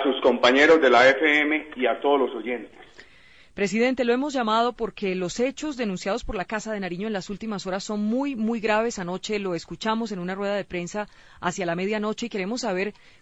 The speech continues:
Speaker 2: cómo van las cosas a esta hora de la mañana, cuando usted ha hecho serias denuncias contra algunos magistrados auxiliares de la Corte Suprema de Justicia y algunos funcionarios del C T I.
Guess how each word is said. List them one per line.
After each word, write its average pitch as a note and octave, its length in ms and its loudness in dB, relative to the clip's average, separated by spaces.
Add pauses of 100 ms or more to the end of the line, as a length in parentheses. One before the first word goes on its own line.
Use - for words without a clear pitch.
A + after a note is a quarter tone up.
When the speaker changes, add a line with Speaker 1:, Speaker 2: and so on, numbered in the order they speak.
(100)
Speaker 2:
cómo C4 320 2
van B3+ 160 4
las C#4 160 -4
cosas B3+ 400 -4
a G#3 100 0
esta A#3 260 0
hora A3+ 140 0
de G#3+ 80 0
la F#3+ 80 -2
mañana, G#3 400 -2
cuando G3 240 -6
usted F#3+ 160 -6
ha G3 100 0
hecho G#3+ 200 -8
serias A#3 340 -2
denuncias G#3 540 -4 (320)
contra F#3+ 300 -2
algunos F3+ 340 -2
magistrados G3 760 -2
auxiliares F#3+ 440 -4
de A#3+ 80 -4
la F3+ 80 -2
Corte G3+ 340 -6
Suprema F#3 380 -4
de A3+ 80 -2
Justicia C4 520 -4 (360)
y G3 80 -2
algunos F#3+ 280 0
funcionarios F#3 460 -4
del D#3 120 -6
C E3 120 -8
T E3 100 -6
I. C#3 200 -8